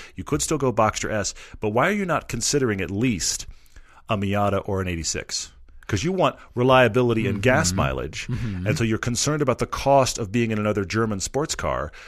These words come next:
Speaker 1: This is where the eighty-six and the Miata shine all day long.
Speaker 2: Are those forty-fives truly twenty grand?
Speaker 1: Yeah, essentially, yeah.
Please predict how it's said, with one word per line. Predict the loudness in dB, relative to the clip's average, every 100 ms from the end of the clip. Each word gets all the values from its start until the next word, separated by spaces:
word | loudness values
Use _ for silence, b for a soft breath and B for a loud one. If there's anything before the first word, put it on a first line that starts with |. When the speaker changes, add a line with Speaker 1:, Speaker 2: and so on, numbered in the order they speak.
| B
Speaker 1:
This | -2 0 2
is | 0
where | 2 2
the | 2 0
eighty-six | 2 2 0 -2
and | -4 -4
the |
Miata | -2 0 0 0
shine | 0 0 -2 -2
all | -4
day | -4
long. | -4 -6 -8 -14 _ -16 0
Speaker 2:
Are | 2
those | 4 4 2
forty-fives | 0 0 2 2 2 2 2 0 -4 -4 -14 _ _ _ -10
truly | -2 2 2 2
twenty | 2 2 0
grand? | -2 -2 -4 -6 -12 -16 -20 -12
Speaker 1:
Yeah, | -10
essentially, | -8 -8 -6 -6
yeah. | -6